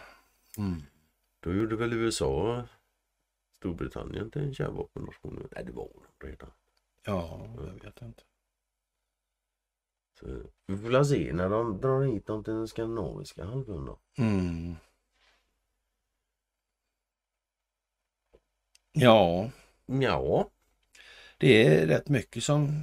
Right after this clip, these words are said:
Speaker 2: <laughs> Det är
Speaker 1: händer.
Speaker 2: det. Vi har ju Evergrande också då i Kina.
Speaker 1: Mm.
Speaker 2: Vad är det? Tre tusen miljarder dollar, tror jag.
Speaker 1: Ja, kronor var det.
Speaker 2: Vad sa du?
Speaker 1: Faktiskt. Nej, jag sa fel förra gången först. Så jag vet att det var det.
Speaker 2: Ja.
Speaker 1: Kronor.
Speaker 2: Okej.
Speaker 1: Mm.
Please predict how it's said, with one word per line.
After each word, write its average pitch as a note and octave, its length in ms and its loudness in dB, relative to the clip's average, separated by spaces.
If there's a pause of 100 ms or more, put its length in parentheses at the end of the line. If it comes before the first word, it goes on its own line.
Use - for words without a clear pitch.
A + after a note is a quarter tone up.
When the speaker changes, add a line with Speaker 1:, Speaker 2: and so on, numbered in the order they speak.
Speaker 2:
<laughs> - 60 -4
Det - 40 0
är D3+ 40 2
Speaker 1:
händer. F#2+ 520 4
Speaker 2:
det. F2+ 220 0
Vi A2 80 2
har A#2+ 320 6
ju F2+ 120 2
Evergrande G2+ 720 0
också A#2 300 -6
då A#2 260 -4
i G#2 120 -8
Kina. G2 580 -6
Speaker 1:
Mm. F#2 360 2 (280)
Speaker 2:
Vad A2 140 -8
är G#2+ 80 -2
det? G2 140 0
Tre G#2+ 340 -2
tusen G#2 720 -6
miljarder G2+ 1300 -4
dollar, F2 600 -6
tror A#2+ 220 -4
jag. F2+ 140 -4
Speaker 1:
Ja, - 60 -6
kronor G2+ 300 -4
var F#2+ 100 -12
det. - 60 -20 (680)
Speaker 2:
Vad F#2 120 -8
sa G#2 60 0
du? A2+ 80 0
Speaker 1:
Faktiskt. - 180 -10 (260)
Nej, G#2+ 100 2
jag G#2+ 80 6
sa B2 140 2
fel A#2+ 240 0
förra G#2 120 -2
gången E2+ 200 -8 (100)
först. - 360 -10 (280)
Så - 120 -12
jag G#2+ 140 -14 (400)
vet G#2 80 -6
att G2+ 100 -12
det F#2+ 60 -12
var F#2 100 -12
det. - 880 -18
Speaker 2:
Ja. G2+ 60 -6 (100)
Speaker 1:
Kronor. F#2+ 300 2 (360)
Speaker 2:
Okej. G#2 300 -6 (140)
Speaker 1:
Mm. F#2+ 280 -6